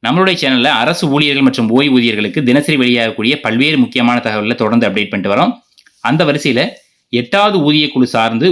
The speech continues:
ஓய்வூதியர்களுக்கு நேற்றைய தினம் நாடாளுமன்றத்துல நிதியமைச்சர்கள் அளித்த ஒரு சூப்பரான அப்டேட் பத்தி தான் பார்க்க போறோம். So, இந்த வீடியோ முழுமையா பாருங்க. வீடியோ பயனுள்ளதா இருந்தா மறக்காம லைக் பண்ணி நண்பர்களோட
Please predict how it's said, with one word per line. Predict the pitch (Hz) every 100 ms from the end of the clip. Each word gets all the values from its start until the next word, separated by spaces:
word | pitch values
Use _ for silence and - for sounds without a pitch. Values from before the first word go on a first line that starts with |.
| 120 131
ஓய்வூதியர்களுக்கு | 190 196 143 127 113 107 95 175 120
நேற்றைய | 117 156 180 175
தினம் | 147 143 131 117
நாடாளுமன்றத்துல | 123 127 120 113 104 160
நிதியமைச்சர்கள் | 135 156 156 - 120 113
அளித்த | 107 147 135
ஒரு |
சூப்பரான | - 110 120 123
அப்டேட் | 104 107
பத்தி | 101
தான் | 117
பார்க்க | 104 104 98
போறோம். | 98 113 202 - _ _ _ _
So, | -
இந்த | 117
வீடியோ | 127 156
முழுமையா | 143 135 143
பாருங்க. | 131 123 156
வீடியோ | 131 127 110
பயனுள்ளதா | 120 139 127
இருந்தா | 120 135
மறக்காம | 113 117 117 104
லைக் | 120 123
பண்ணி | 120 113
நண்பர்களோட | 104 110 104